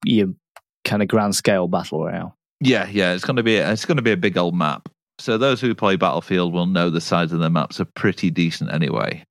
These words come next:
Speaker 2: So it'll be the si-, I'm guessing it'll be the same size as one of the, the Conquest maps.
Speaker 1: So, you see, to me, what it sounds like they've done is they've gone, we can't decide which of the many battle royales we wish to do.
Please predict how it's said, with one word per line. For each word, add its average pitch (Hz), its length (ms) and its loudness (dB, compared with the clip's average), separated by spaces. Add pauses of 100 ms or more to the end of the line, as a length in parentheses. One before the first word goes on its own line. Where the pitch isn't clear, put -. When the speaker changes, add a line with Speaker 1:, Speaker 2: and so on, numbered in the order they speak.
(540)
Speaker 2:
So 107 100 0
it'll 90 120 2
be 107 80 2
the 107 140 2
si-, - 120 0
I'm 107 200 2
guessing 117 240 0
it'll 90 100 2
be 95 100 0
the 92 100 -2
same 92 240 -2
size 87 200 -2
as 92 60 -8
one 90 120 0
of 85 60 0
the, 90 180 0 (160)
the 85 340 -2
Conquest 90 540 -6
maps. - 520 -6 (300)
Speaker 1:
So, - 300 2
you 160 160 -4
see, 180 160 2
to 170 120 2
me, 131 400 2 (180)
what 143 140 4
it - 60 2
sounds 147 300 4
like 123 140 4
they've 107 160 2
done 107 220 2
is 90 140 -2
they've 95 200 0
gone, 95 300 0 (680)
we 113 100 -4
can't 160 260 2
decide 120 480 2
which 110 360 0
of 90 80 -2
the 104 80 0
many 98 320 4
battle 95 380 0
royales 92 380 2
we 98 120 4
wish 90 160 2
to - 100 0
do. 82 240 2